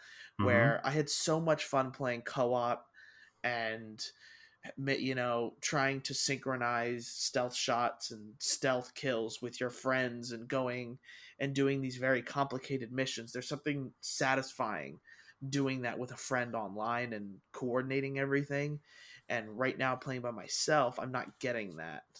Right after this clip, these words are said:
Speaker 2: uh, s-, sort of satisfaction.
Speaker 1: Yeah, and they had that with Wildlands. Like, it, the, it was all right there. That was a fun game. The story was whatever in Wildlands, but, like, the actual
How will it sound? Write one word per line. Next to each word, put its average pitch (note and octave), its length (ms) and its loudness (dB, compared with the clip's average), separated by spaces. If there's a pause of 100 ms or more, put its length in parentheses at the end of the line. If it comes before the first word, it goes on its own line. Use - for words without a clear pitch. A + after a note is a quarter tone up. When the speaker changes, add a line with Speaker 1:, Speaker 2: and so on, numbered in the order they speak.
(200)
Speaker 2:
uh, F2+ 360 -2 (460)
s-, - 300 -6
sort C3 340 0
of A#2 80 -4
satisfaction. - 880 -4 (760)
Speaker 1:
Yeah, D#3 180 12
and B2+ 120 8
they D3+ 120 12
had E3+ 400 12
that G#2 340 10 (240)
with B2+ 220 10
Wildlands. G2+ 800 12
Like, A2+ 220 6
it, C3 160 8 (120)
the, C3 320 10 (460)
it D#3+ 60 10
was C#3+ 200 12
all D#3 340 12
right B2 300 12
there. A2 400 10 (300)
That B2+ 100 12
was B2+ 140 12
a A#2+ 40 12
fun C3 380 12
game. G#2+ 540 10
The A#2 140 6
story F#3 400 12
was A2 220 10
whatever F2+ 480 8
in F#2+ 160 4
Wildlands, F2+ 600 4
but, G#2 120 8
like, G#2+ 260 6
the A2 80 8
actual G#2 480 8